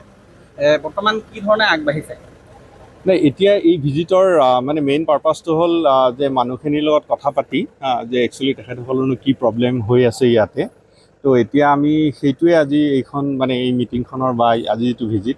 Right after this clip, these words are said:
Speaker 2: সেইটোৰ পাৰ্পাছ। আ, ইয়াৰ পিছত আমি কিছুমান ডাটা কালেক্ট কৰি আছোঁ। তো বহুত, আ, মানে, ভাল ছাজেশ্যনো পোৱা গৈছে। আ, ইয়াতে বহুত বয়সস্থ মানুহবোৰ আছে, তেখেতসকলে <clears throat> এটা,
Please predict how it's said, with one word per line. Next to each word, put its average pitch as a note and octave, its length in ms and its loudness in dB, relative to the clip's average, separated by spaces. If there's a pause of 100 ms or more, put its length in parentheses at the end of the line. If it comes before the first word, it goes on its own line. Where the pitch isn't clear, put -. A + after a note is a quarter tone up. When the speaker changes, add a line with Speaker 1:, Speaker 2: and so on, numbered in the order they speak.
Speaker 2:
সেইটোৰ A#2+ 240 -8
পাৰ্পাছ। A#2 500 -4 (580)
আ, A#2+ 360 4
ইয়াৰ C#3+ 240 4
পিছত D3+ 340 -4
আমি D3+ 260 0
কিছুমান D3 280 -4
ডাটা B2 240 0
কালেক্ট D3 280 0
কৰি C#3+ 240 2
আছোঁ। D3 340 -2 (160)
তো C3 380 -6
বহুত, A#2+ 400 -4
আ, B2+ 280 4
মানে, B2 400 -6
ভাল A#2+ 260 -4
ছাজেশ্যনো B2+ 540 -4
পোৱা B2+ 200 2
গৈছে। B2 400 0 (520)
আ, A2+ 140 2
ইয়াতে A#2 280 2
বহুত A#2+ 260 0
বয়সস্থ A#2 460 -2
মানুহবোৰ B2 440 0
আছে, A#2+ 300 -2
তেখেতসকলে B2+ 680 -4 (140)
<clears throat> D3 280 0
এটা, A#2 260 2